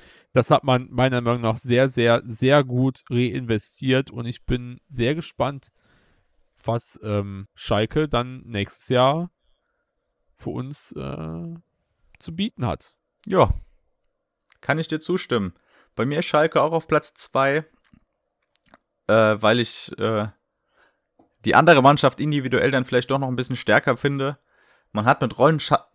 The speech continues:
Speaker 2: Ron Schallenberg, Paul Seguin, Lino Tempelmann und vor allem Timo Baumgartl hat man, finde ich, äh,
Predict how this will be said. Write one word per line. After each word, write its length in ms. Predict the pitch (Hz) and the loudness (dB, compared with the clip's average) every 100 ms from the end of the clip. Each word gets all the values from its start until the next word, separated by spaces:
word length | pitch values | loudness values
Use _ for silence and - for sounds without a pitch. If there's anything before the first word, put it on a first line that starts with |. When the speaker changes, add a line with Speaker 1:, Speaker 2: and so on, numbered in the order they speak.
| - | -4
Speaker 2:
Ron 140 | 127 | -4
Schallenberg, 720 | - 120 135 127 131 127 - | 2 4 4 4 6 6 2
Paul 260 | - 127 135 | 0 2 2
Seguin, 580 | 123 - 120 135 123 - | 0 0 0 0 -4 -6
Lino 280 | 107 147 127 | -6 -4 -2
Tempelmann 720 | 131 127 127 117 117 123 110 - | -2 0 0 0 0 -2 -6 -12
und 120 | 104 | -12
vor 160 | - - | -2 0
allem 220 | 113 117 | 0 -2
Timo 260 | - 135 113 | -4 -4 2
Baumgartl 600 | 104 123 107 104 110 110 | 4 4 6 4 4 0
hat 160 | 110 110 | -2 0
man, 260 | 104 - - | -2 -4 -12
finde 300 | - 120 113 | -8 -4 -4
ich, 180 | 110 - | -4 -4
äh, 260 | 101 101 | -2 0